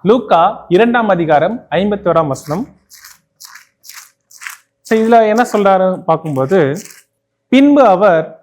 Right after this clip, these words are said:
அவர்களுடனே கூட போய் நாசரேத்தூரில் சேர்ந்து அவர்களுக்கு கீழ்ப்படிந்திருந்தார். அவருடைய தாயார் இந்த சங்கதிகள் எல்லாம் தன் இருதயத்திலே வைத்து கொண்டாள்." So, அவர் என்ன பண்ணார் அப்படின்னா, தம்மோட வாழ்நாட்கள்ல கீழ்ப்படிந்திருக்கார்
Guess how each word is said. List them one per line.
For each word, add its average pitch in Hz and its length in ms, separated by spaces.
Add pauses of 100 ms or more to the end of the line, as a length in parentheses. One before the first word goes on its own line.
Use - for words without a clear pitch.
(200)
அவர்களுடனே 233 680
கூட 214 260
போய் 196 520 (240)
நாசரேத்தூரில் 226 760
சேர்ந்து 202 840 (180)
அவர்களுக்கு 226 800
கீழ்ப்படிந்திருந்தார். 170 1000 (320)
அவருடைய 180 500
தாயார் 196 580
இந்த 170 140
சங்கதிகள் 180 460
எல்லாம் 180 420
தன் 165 140
இருதயத்திலே 175 640
வைத்து 156 300
கொண்டாள்." 131 400 (120)
So, - 220
அவர் 190 160
என்ன 220 200
பண்ணார் 202 220
அப்படின்னா, 190 300
தம்மோட 170 220
வாழ்நாட்கள்ல 165 720 (400)
கீழ்ப்படிந்திருக்கார் 165 920